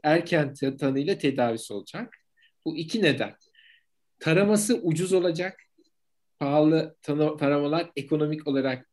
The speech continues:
yük getiriyor ülkeye. Bir kere o, o, e, taraması ucuz olacak ve taraması kolay olacak. Çok ciddi, zor taramalarda da insan gücü ve şeyi artıyor. Yani ama en önemli iki şey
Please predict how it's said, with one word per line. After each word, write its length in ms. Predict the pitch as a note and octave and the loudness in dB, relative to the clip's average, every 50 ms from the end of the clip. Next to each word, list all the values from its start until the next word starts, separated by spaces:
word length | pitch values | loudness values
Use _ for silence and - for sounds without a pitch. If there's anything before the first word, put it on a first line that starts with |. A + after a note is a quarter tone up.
| - D3 | -10 -8
yük 160 | D3 D#3 - | -8 -2 0
getiriyor 540 | C#3+ C3+ C#3 - B2+ B2 A#2+ A#2 - - - _ _ _ _ _ _ - | -2 -2 -2 -4 -6 -4 -4 -4 -6 -8 -14 _ _ _ _ _ _ -4
ülkeye. 520 | C3+ B2+ B2+ - B2+ A#2 A#2+ D3 F#3+ - _ _ _ _ _ _ _ | -4 -4 -2 -2 -2 -2 -2 -2 -4 -8 _ _ _ _ _ _ _
Bir 60 | - | -2
kere 400 | - F3+ F3+ F#3+ F#3 - - _ _ - | 0 2 4 4 2 0 -6 _ _ 2
o, 260 | D#3 D#3 E3+ G3 - - | 4 6 6 4 4 0
o, 240 | D#3 D#3+ D#3 - _ _ - | -4 -4 -4 -6 _ _ -14
e, 140 | D3+ - _ | -14 -14 _
taraması 500 | - D3 C#3 D3+ D3+ D#3+ D#3+ D#3+ A3+ G#3 | -4 -2 0 0 2 0 0 -2 -4 -8
ucuz 240 | F#3+ F3 F#3+ F#3 F#3+ | -8 -8 -6 -4 -2
olacak 440 | F#3+ F#3 F3+ - A3 A#3 A#3 _ - G3+ | 0 0 -2 -2 -4 -6 -8 _ -4 -2
ve 220 | A3 A3 A3 - | -2 -2 -2 -6
taraması 520 | - - D#3+ F3 F3 F3 E3 - - G#3+ - | -6 -2 -2 -2 0 -2 -2 -4 -4 -6 -8
kolay 400 | - - C3+ C3+ C#3+ D3+ D3+ C#3 | -4 -2 0 2 2 2 2 0
olacak. 440 | - A2+ G2 F#2 - - - _ _ _ _ _ _ _ _ _ _ | 0 -4 -10 -10 -12 -14 -20 _ _ _ _ _ _ _ _ _ _
Çok 280 | - F3+ E3+ E3+ - | 0 0 0 0 -4
ciddi, 420 | - E3 D#3 D#3+ - D#3+ D#3+ D#3 D3+ | -6 -6 -6 -6 -6 -2 0 2 2
zor 400 | C#3+ C#3 C#3+ D3+ D3+ D#3+ D#3+ D#3 | 2 2 4 4 6 6 4 4
taramalarda 840 | - - D3 C#3 C#3+ C#3+ C#3+ C#3+ C#3+ D#3 D#3 D#3 D3 D3 F3 D#3+ | 2 0 0 0 0 0 -2 0 0 2 2 0 0 0 -2 -2
da 240 | - B2 A#2 A2+ - _ _ - | -2 -2 -4 -4 -8 _ _ -14
insan 460 | - B2+ A#2+ - C3 B2 A#2 G#2+ A2 _ | -12 -12 -10 -6 -6 -6 -6 -6 -8 _
gücü 240 | - A#2+ - B2 A#2+ | -16 -14 -6 -4 -2
ve 200 | A#2 G#2+ G#2 - | -2 -2 -4 -6
şeyi 240 | - - G#2 G#2 - | -6 -6 -4 -4 -4
artıyor. 480 | - A2 G#2+ G2+ - - - F2+ F2+ - _ _ - - _ _ _ - | -6 -8 -8 -8 -10 -10 -10 -10 -10 -10 _ _ -20 -20 _ _ _ -2
Yani 280 | D#3 E3 D#3 D#3 D#3 - | 0 0 0 0 0 -2
ama 160 | E3+ F3+ F#3 | -2 -2 -2
en 260 | F#3 - - A3 G#3+ | -2 0 0 2 4
önemli 520 | F#3+ E3+ D#3 D3 C#3 C3+ C3 B2 B2 B2 B2 - - | 4 4 4 2 2 0 0 0 -2 -4 -6 -10 -12
iki 200 | D#3+ - - - | -14 -10 -8 -6
şey 340 | D#3+ - E3+ F#3+ C4 C4+ | -2 0 0 0 -2 -4